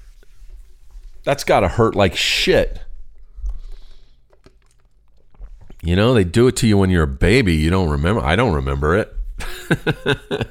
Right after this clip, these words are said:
<laughs> It's just like you grow up going, "Yeah, I'm circumcised. I don't remember how it happened."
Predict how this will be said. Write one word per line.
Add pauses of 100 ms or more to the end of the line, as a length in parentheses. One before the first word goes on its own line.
<laughs> (1200)
It's
just
like
you
grow
up
going,
"Yeah,
I'm
circumcised.
I
don't
remember
how
it
happened."